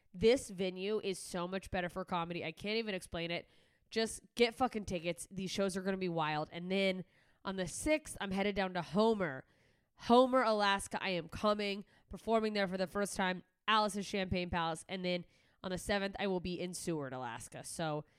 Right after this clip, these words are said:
Anchorage, Homer, Seward, we're having a goddamn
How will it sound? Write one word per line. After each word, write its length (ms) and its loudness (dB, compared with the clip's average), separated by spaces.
Anchorage, 380 2
Homer, 500 0
Seward, 520 2
we're 80 -2
having 420 0
a 80 -4
goddamn 760 -2